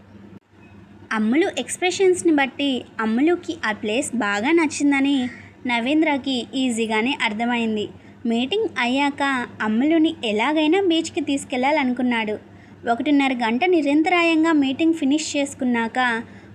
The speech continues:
ఫార్మాలిటీస్ అన్నీ కంప్లీట్ అవ్వడానికి ఇంకో గంట పట్టింది. "డిన్నర్ చేసేసి వెళ్దాం అనన్య," అన్నాడు నవేంద్ర. "సార్,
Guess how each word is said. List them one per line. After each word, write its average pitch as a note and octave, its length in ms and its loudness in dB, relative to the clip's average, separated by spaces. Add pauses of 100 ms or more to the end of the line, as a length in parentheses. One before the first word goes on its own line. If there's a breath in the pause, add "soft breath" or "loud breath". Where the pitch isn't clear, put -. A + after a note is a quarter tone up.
(120)
ఫార్మాలిటీస్ F4+ 760 2 (140)
అన్నీ A#3+ 260 2
కంప్లీట్ D#4 480 0
అవ్వడానికి B3+ 720 0 (340 loud breath)
ఇంకో C#4 200 2
గంట A3+ 360 0
పట్టింది. A#3+ 520 -2 (920 loud breath)
"డిన్నర్ D4+ 440 0
చేసేసి D#4+ 460 0
వెళ్దాం B3+ 400 2 (100)
అనన్య," A3+ 480 0
అన్నాడు A#3 600 0 (320)
నవేంద్ర. G#3+ 540 -2 (640 loud breath)
"సార్, D#4+ 420 2